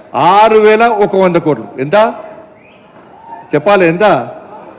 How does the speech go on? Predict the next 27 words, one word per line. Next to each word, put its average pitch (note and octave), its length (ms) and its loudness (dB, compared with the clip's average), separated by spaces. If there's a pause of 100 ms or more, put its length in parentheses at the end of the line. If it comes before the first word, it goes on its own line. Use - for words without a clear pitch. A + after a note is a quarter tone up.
(420)
మరి F3+ 220 2
గిన్ని G#3+ 480 -4
వేల G#3 340 2
కోట్ల G3+ 320 -2
రూపాయలు G3+ 360 0
నితిన్ F#3 420 -4
గడ్కరీ F#3 140 -2
గారు F3+ 240 0
మనకి E3+ 300 -4
ఇస్తే C#3+ 200 -6
గింత C3+ 300 -8
సప్పగా B2+ 320 -10
ఉంటుందా C3+ 300 -6
అన్న? A#2+ 220 -10
కేసీఆర్ C3+ 440 -8
మీటింగ్ D#3 260 -8
అని A2 140 -8
ఏదైనా? D3 300 -10 (1600)
రెండు D#3+ 180 0
చేతుల F3 300 2
తల-, G3 280 2
రెండు F#3 240 2
చేతులు G#3+ 220 0
బయటకు F#3+ 220 2
ఎత్తాలి. F#3 180 2
భారత్ A3 440 0
మాతాకి. G#3 800 0